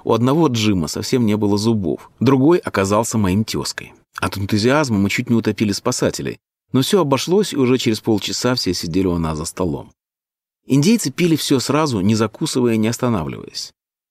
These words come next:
Они просто не видели причин для перерывов и стаканом пользовались лишь из вежливости. На разговоры времени не оставалось, но ушли они не раньше, чем кончился коньяк, пиво и горькая настойка для пищеварения.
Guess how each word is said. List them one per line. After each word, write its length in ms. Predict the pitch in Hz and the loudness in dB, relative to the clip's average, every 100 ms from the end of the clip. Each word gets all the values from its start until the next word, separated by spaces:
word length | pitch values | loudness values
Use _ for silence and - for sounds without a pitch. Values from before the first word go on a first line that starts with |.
| - | 0
Они 180 | 170 | 0
просто 280 | 214 220 - | 2 2 2
не 120 | 180 | 2
видели 260 | 175 190 180 | 2 2 0
причин 460 | 151 160 - 190 170 | 0 -2 0 0 2
для 160 | 147 | 0
перерывов 640 | 127 127 127 180 208 92 - | 2 2 2 2 2 0 -4
и 200 | - 110 | -2 0
стаканом 500 | - 107 156 160 120 | 0 -4 -2 -2 -2
пользовались 600 | - 120 123 113 107 - | 0 0 2 2 0 -2
лишь 180 | 101 95 | -4 -2
из 140 | 104 | -2
вежливости. 640 | 123 80 - 50 - - - _ _ _ _ _ | 0 -2 -4 -10 -10 -12 -16 _ _ _ _ _
На 100 | 117 | 0
разговоры 460 | 123 120 156 196 143 | 2 2 4 4 4
времени 320 | 127 135 131 | 2 2 2
не 140 | 131 | 0
оставалось, 680 | 127 - 147 113 73 65 - - _ _ | -2 -2 -2 -2 -2 -6 -10 -14 _ _
но 140 | - 127 | 0 2
ушли 220 | 120 135 | 2 0
они 160 | 123 113 | 2 2
не 160 | 110 | 2
раньше, 280 | 110 131 117 | 2 0 -4
чем 200 | - 98 | -6 -6
кончился 440 | - 92 92 - | -4 -4 -4 -6
коньяк, 480 | 92 90 98 123 120 | -4 -2 0 0 -4
пиво 300 | - 110 101 | -2 0 2
и 300 | 80 85 87 | 0 0 0
горькая 400 | 90 95 90 95 | 0 0 0 -2
настойка 480 | 90 85 - 87 82 | -2 -4 -2 -2 -2
для 120 | 76 | -4
пищеварения. 680 | 78 - 87 98 87 60 50 | -6 -6 -4 -2 -2 -4 -10